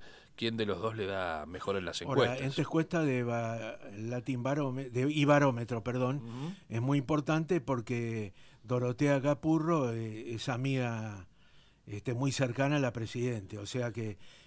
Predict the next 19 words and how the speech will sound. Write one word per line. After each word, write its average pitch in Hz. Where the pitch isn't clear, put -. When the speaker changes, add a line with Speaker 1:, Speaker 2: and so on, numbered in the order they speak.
Speaker 2:
ya 131
están 131
operando. 135
Bueno, 139
lo 123
que 123
pasa 156
que 123
Speaker 1:
Acá -
Speaker 2:
la 127
Speaker 1:
la 131
Speaker 2:
Cris- 127
Speaker 1:
tengo 120
a 101
la 101
encuesta. 95
Speaker 2:
A 127
ver, 135
decí. 120